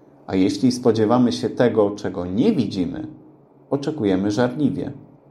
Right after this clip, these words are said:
z cierpliwością”. Wyzwaniem w praktykowaniu wiary, będąc w tej wierze również motywowanym faktem, że wiara niesie za sobą nagrodę,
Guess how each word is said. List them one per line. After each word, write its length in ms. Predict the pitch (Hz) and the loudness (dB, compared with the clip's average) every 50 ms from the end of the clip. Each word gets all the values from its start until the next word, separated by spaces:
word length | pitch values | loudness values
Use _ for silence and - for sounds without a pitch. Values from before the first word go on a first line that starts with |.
| _ - - | _ -18 -16
z 100 | - - | -14 -6
cierpliwością”. 920 | - - - - - - 113 110 135 143 139 139 - - - - - - - - - - - - - - _ _ - _ _ _ _ _ _ - - - _ - - - - - - - - - _ - - - - - - - - - - - - - - - - - - - - - - - | 0 0 0 0 0 -4 -4 0 0 0 0 -2 -6 -10 -12 -12 -12 -12 -14 -16 -20 -20 -20 -20 -20 -20 _ _ -20 _ _ _ _ _ _ -20 -20 -20 _ -20 -20 -20 -20 -20 -20 -20 -20 -20 _ -20 -20 -20 -20 -20 -20 -20 -20 -20 -20 -20 -20 -20 -20 -20 -20 -20 -20 -20 -20 -18 -10 0
Wyzwaniem 760 | 113 123 131 123 - 110 131 160 175 156 117 95 90 90 87 - - - | 4 4 4 4 4 2 2 4 4 4 2 2 0 -2 -4 -10 -12 -18
w 160 | - - - | -20 -16 -8
praktykowaniu 760 | - 110 104 - - 120 - 123 107 107 107 104 104 101 98 | -4 -4 -2 -2 -2 -4 -2 0 0 0 2 0 0 0 0
wiary, 400 | 104 104 95 90 90 90 87 - - - - - - _ - - | 0 0 0 0 -2 -4 -6 -10 -10 -18 -20 -20 -20 _ -18 -12
będąc 520 | - 104 113 113 110 107 110 110 110 107 | -6 0 0 2 2 2 0 -2 -2 -4
w 100 | - - | -6 -2
tej 160 | - 113 104 101 | 0 2 2 4
wierze 300 | 107 110 104 104 104 101 | 4 2 2 2 2 0
również 540 | 104 101 101 104 104 101 101 - - - | 0 0 -2 -2 -2 -2 -2 -4 -6 -6
motywowanym 640 | 104 104 101 - 113 104 104 104 110 107 107 104 104 | -4 -4 -2 0 2 2 2 4 4 2 2 0 -2
faktem, 460 | 101 - 104 104 - - 113 101 98 | 0 2 2 2 2 0 -4 -4 -4
że 220 | 95 101 95 92 90 - - - - | -4 -4 -4 -4 -4 -6 -12 -20 -16
wiara 460 | - 104 101 101 110 104 104 101 98 | -12 -10 -6 0 2 2 4 4 2
niesie 320 | 95 101 104 101 - 110 98 | 0 0 -2 -4 -2 -2 -2
za 140 | 101 104 95 | -2 -2 -2
sobą 320 | - 107 95 95 98 95 | -2 -2 -2 -2 -2 0
nagrodę, 520 | 98 101 101 113 107 98 90 95 98 127 | 0 2 4 6 6 6 4 4 0 -2